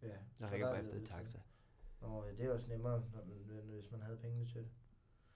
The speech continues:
Speaker 2: Nej, ej, jeg tænker, det går lige.
Speaker 1: Ja.
Speaker 2: I dag gør det i hvert fald.
Speaker 1: Ja, du får jo også en ret udmærket løn.
Speaker 2: Ja, det er faktisk okay.
Speaker 1: Ja,
Speaker 2: Og
Speaker 1: du
Speaker 2: jeg har
Speaker 1: er
Speaker 2: ikke
Speaker 1: ret godt tilfreds med den.
Speaker 2: jeg har ikke fået, øh, øh,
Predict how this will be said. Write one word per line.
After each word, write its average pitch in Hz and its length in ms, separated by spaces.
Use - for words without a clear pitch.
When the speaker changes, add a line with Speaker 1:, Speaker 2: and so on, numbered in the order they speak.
Speaker 2:
Nej, 120 220
ej, 104 320
jeg 104 120
tænker, 98 220
det 98 140
går 64 160
lige. 62 220
Speaker 1:
Ja. 107 200
Speaker 2:
I 107 40
dag 85 240
gør 71 100
det 69 80
i 69 40
hvert 60 160
fald. - 160
Speaker 1:
Ja, 135 120
du 139 60
får 135 180
jo 113 120
også 104 140
en 107 60
ret 110 160
udmærket 110 420
løn. 104 160
Speaker 2:
Ja, 156 220
det 220 100
er 226 40
faktisk 226 340
okay. 233 440
Speaker 1:
Ja, 143 120
Speaker 2:
Og 180 60
Speaker 1:
du 196 40
Speaker 2:
jeg 185 120
har 180 80
Speaker 1:
er 185 100
Speaker 2:
ikke 226 120
Speaker 1:
ret - 100
godt 233 120
tilfreds 220 360
med 202 80
den. 208 280
Speaker 2:
jeg 202 160
har 190 80
ikke 214 200
fået, 202 260
øh, 240 480
øh, 170 140